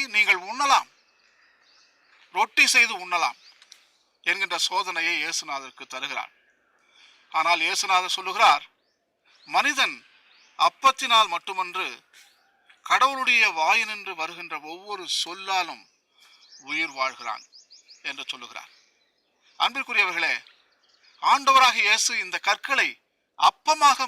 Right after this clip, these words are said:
மாற்றி இருக்க முடியும், ஆனால் முடியாது என்று நிராகரிக்கிறார். அந்த கற்கள் விலைப்பொருள் அல்ல, மறைப்பொருள்,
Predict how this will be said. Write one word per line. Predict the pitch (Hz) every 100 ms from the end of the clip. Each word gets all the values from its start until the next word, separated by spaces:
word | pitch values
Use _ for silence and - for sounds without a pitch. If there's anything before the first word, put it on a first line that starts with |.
| 190
மாற்றி | 214 262 269
இருக்க | 254 247 -
முடியும், | 220 233 269 285 220 123 _ _ _ - - _ _ _ _ -
ஆனால் | 165 240 - 233 - _ _ _ _ _
முடியாது | 143 202 220 214 202 165 156 131 - _
என்று | - 147 147
நிராகரிக்கிறார். | 131 143 175 156 127 - 117 - _ _ _ _ _ _ _ - - -
அந்த | 240 240 254
கற்கள் | 285 - 339 190 285 _ _ _ _ _ -
விலைப்பொருள் | 285 302 320 - 285 269 247
அல்ல, | 240 269 214 - _ _ _ _ - _ _ _ _ 139
மறைப்பொருள், | 135 185 220 - 151 117